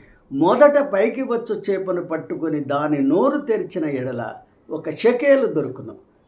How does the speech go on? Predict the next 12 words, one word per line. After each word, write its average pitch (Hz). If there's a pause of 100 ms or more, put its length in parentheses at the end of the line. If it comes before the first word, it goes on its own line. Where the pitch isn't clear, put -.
(140)
దానిని 147
తీసుకుని 175
నా 165
కొరకును 165
నీ 165
కొరకును 156
వారికి 123
చే-, 113 (1600)
వారికి 156
చెల్లించమని 131 (340)
అతనితో 135
చెప్పాను, 117